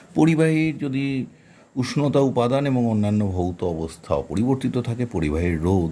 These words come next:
প্রথমত হলো পরিবাহীর দৈর্ঘ্য এল এর সঙ্গে সমানুপাতিক। যখন প্রস্থচ্ছেদ এ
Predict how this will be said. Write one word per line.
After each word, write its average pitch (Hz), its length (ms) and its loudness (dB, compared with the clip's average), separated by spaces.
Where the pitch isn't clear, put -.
প্রথমত 80 420 -4
হলো 95 220 -4
পরিবাহীর 87 540 0
দৈর্ঘ্য 78 400 -2
এল 82 220 0
এর 73 220 -4
সঙ্গে 80 280 -6
সমানুপাতিক। - 580 -10
যখন 127 360 4
প্রস্থচ্ছেদ 156 840 -2
এ 135 180 2